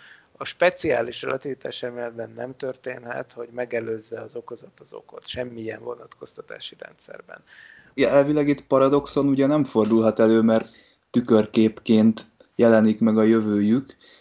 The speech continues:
Speaker 2: tehát nem tudják mondjuk magukat megölni, csak látják, hogy csapdában vannak.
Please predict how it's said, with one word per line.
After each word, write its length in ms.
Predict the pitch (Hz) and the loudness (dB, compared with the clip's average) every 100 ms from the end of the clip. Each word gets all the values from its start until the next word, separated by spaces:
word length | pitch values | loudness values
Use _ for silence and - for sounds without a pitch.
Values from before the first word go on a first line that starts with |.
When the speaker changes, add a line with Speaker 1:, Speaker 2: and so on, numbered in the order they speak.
| _ _ | _ _
Speaker 2:
tehát 160 | 104 | 0
nem 140 | 127 123 | 4 4
tudják 420 | 127 113 107 110 | 2 2 2 2
mondjuk 240 | 120 110 | 2 2
magukat 460 | 110 110 104 107 104 | 4 2 2 0 2
megölni, 540 | 110 101 98 98 117 | 2 2 0 0 0
csak 340 | 135 135 120 - | 0 0 -2 -6
látják, 500 | - 110 101 - 107 | -10 -8 -8 -10 -10
hogy 140 | - 104 | -10 -12
csapdában 720 | - 101 104 95 95 98 98 | -8 -8 -6 -6 -4 -6 -6
vannak. 600 | 98 95 98 98 - - | -6 -6 -6 -8 -12 -20